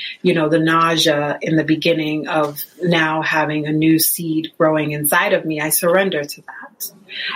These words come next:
I surrender to that because I understand that the more I resist,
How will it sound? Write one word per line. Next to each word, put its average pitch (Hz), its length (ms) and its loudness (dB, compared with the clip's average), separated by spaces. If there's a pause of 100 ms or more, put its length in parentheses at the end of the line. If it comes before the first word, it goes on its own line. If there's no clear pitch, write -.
I 170 100 0
surrender 175 520 2
to 170 160 -4
that 147 240 0
because 156 300 -2
I 156 140 2
understand 156 960 0 (280)
that 147 220 0
the 165 60 -4
more 165 340 2
I 165 160 0
resist, 151 800 0